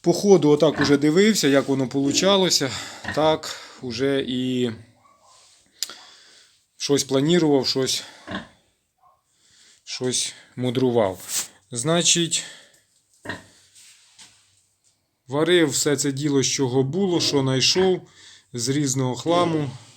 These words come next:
Ця частина вся розборна. Вся розборна вона, вся на, получається, на отаких от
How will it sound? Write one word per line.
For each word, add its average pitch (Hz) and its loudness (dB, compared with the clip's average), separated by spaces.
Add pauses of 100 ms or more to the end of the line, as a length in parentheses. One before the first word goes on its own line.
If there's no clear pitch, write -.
(1400)
Ця 196 4
частина 143 -2 (180)
вся 160 -2
розборна. 127 -4 (1500)
Вся 143 -2
розборна 143 -2
вона, 165 -2
вся 135 0
на, 123 -2
получається, 123 0
на 123 -2
отаких 117 -4
от 120 -2